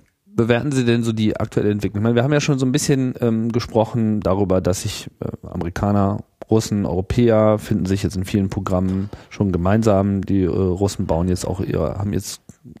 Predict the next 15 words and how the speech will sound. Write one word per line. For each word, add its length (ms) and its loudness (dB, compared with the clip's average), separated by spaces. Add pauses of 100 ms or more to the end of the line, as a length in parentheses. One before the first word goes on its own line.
(140)
ihre, 420 -2
bringen 240 2
ihre 180 2
Technik 440 0
nach, 400 0
äh, 280 0
Kourou. 500 2 (420)
Neben 160 4
der 100 2
Ariane 500 2
wird 140 -2
dort 160 0
halt 180 -2
auch, 440 -4
ähm, 400 0